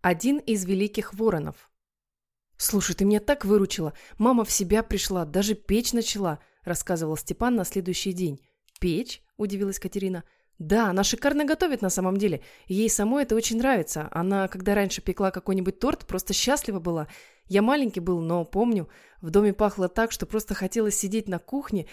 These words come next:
нюхать и потом сразу слопать то, что так пахнет. А потом, чем больше отец зарабатывал, тем реже она заходила на кухню. Там же прислуга уже готовила. А вот сейчас чего-то печет и напевает даже. Попросила, чтобы я вас привел к чаю. Так что официально приглашаю".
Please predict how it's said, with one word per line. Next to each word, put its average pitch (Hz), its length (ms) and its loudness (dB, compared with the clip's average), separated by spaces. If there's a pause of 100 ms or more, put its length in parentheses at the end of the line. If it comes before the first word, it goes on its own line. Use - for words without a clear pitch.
(140)
нюхать 214 440 0
и - 20 -12
потом 214 280 0
сразу 226 320 2
слопать 226 420 0
то, 262 100 2
что - 180 -4
так 208 280 -4
пахнет. 170 480 -4 (360)
А 175 80 -4
потом, 247 340 2
чем 196 180 -4
больше 214 260 0
отец 214 220 0
зарабатывал, 214 640 0 (260)
тем 233 240 2
реже 202 260 2
она 175 160 0
заходила 185 440 -4
на 175 120 -2
кухню. 165 420 -12 (380)
Там 277 140 2
же 254 80 0
прислуга 254 440 -2
уже 160 160 -4
готовила. 143 520 -4 (340)
А 165 80 0
вот 196 140 2
сейчас 294 340 -2
чего-то 185 300 -4
печет - 560 -6
и 156 260 -6
напевает 165 600 0
даже. 214 300 0 (280)
Попросила, 233 500 2
чтобы 214 260 -2
я 233 160 4
вас 277 140 0
привел 220 380 2
к - 80 -8
чаю. 170 420 -2 (100)
Так 160 160 0
что - 160 -6
официально 262 440 0
приглашаю". 254 600 0